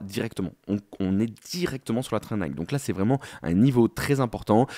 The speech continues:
donc le temps qu'on n'arrive pas à la breakout vraiment fortement, donc avec une, euh, un vrai breakout comme on l'a vu ici,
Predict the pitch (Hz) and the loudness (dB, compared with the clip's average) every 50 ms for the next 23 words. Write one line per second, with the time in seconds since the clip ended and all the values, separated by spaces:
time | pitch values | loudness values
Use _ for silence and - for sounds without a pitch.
0 | 120 - - 92 87 117 120 120 156 151 - 127 110 101 101 107 - - 123 - | -8 -4 -2 2 4 4 6 6 6 4 4 2 2 2 0 0 2 2 2 4
1 | - 87 85 87 85 107 113 - 123 117 104 82 87 80 87 95 120 139 151 156 | 4 2 0 0 0 0 2 4 4 2 2 2 -2 -2 2 4 6 6 6 6
2 | 156 151 143 - - - - - - - - - 127 117 123 131 107 87 - 90 | 4 4 2 0 -6 -16 -12 -10 -10 -8 -2 2 2 2 2 2 0 -2 -2 0
3 | 87 98 101 - - 80 78 65 - 50 - 50 50 50 50 - 82 85 104 151 | 0 0 0 -2 -2 -4 -4 -4 -6 -6 -8 -8 -8 -10 -8 -8 -4 0 2 4
4 | 147 123 110 - 117 107 98 - 104 92 90 85 80 78 82 - - 127 - - | 4 4 2 2 2 2 2 2 0 2 2 0 0 -2 -4 -4 -4 -4 -2 -2
5 | 196 233 | -4 -4